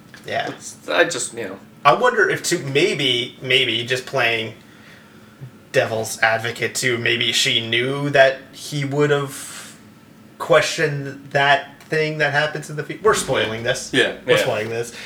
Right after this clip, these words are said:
Speaker 1: So, like, maybe she knew that, like, oh, if he made it that far, he would have found out this information, and, like,
Speaker 2: Okay.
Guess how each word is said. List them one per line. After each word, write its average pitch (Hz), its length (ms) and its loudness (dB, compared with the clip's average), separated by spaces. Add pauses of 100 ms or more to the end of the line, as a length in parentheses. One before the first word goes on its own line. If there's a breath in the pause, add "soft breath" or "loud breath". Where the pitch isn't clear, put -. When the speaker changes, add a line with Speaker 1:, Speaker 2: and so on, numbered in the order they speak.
Speaker 1:
So, 175 180 4
like, 135 260 4
maybe 143 340 2
she 139 280 0
knew 139 360 0
that, 139 220 2
like, 123 220 0
oh, 131 220 6
if 127 120 -4
he 135 120 -2
made 127 300 2
it 127 220 -4
that 123 300 4
far, 123 420 4
he 131 180 -6
would 123 200 2
have 117 300 -4 (360 loud breath)
found 131 440 2
out 127 240 4
this 127 160 -2
information, 127 880 0
and, 113 280 -2
like, 110 180 2
Speaker 2:
Okay. 98 180 4